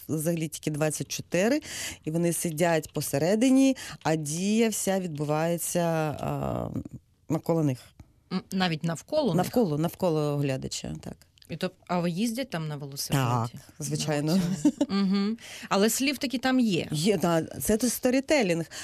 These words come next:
Speaker 1: Там не, нема зафіксованого тексту, е, є структура. А,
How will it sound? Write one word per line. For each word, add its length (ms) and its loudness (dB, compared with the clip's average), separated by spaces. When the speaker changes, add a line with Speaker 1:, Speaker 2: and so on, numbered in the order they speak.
Speaker 1:
Там 260 4
не, 220 4
нема 280 4
зафіксованого 720 0
тексту, 600 -2
е, 240 0
є 220 2
структура. 720 -4
А, 220 -2